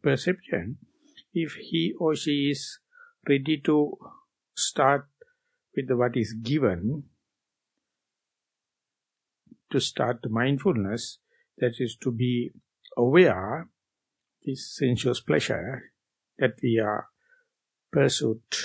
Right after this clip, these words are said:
when we are chasing behind is good definitely for the moment, but there is no assurance that is going to give a lasting pleasure.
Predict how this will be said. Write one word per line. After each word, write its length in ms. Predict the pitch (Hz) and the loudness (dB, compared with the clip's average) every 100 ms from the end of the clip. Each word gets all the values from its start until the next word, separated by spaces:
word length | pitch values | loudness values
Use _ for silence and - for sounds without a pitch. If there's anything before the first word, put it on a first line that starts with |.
| - - _ _ _ _ _ | -10 -16 _ _ _ _ _
when 200 | 139 120 | -4 -2
we 180 | 117 113 | -2 0
are 140 | 110 | -2
chasing 460 | 104 147 143 175 156 | -2 0 0 2 2
behind 480 | 160 110 98 156 202 - _ _ _ | 2 0 -2 -2 -4 -8 _ _ _
is 240 | - 127 120 | -4 -2 -4
good 260 | 113 196 117 | 2 2 2
definitely 680 | 127 123 147 143 131 131 123 | -2 -2 0 0 0 -4 -4
for 200 | - 117 | -2 -2
the 100 | 101 | -2
moment, 460 | 113 175 170 110 - - | 0 2 2 0 -4 -10
but 200 | 131 120 | -8 -6
there 180 | 120 120 | -4 -6
is 120 | 117 | -4
no 200 | 127 127 | -4 -2
assurance 680 | 135 - 202 190 101 113 135 - _ - - | -2 0 4 4 2 -4 -6 -12 _ -20 -4
that 140 | 131 | -2
is 120 | 127 123 | -2 -2
going 240 | 127 120 | 0 0
to 100 | 117 | -2
give 160 | 113 113 | -4 -2
a 100 | 127 | -2
lasting 680 | 110 120 - - 156 151 214 _ _ _ _ _ _ _ _ _ | -2 -2 -2 0 0 0 -4 _ _ _ _ _ _ _ _ _
pleasure. 420 | 185 170 208 269 | 2 4 2 0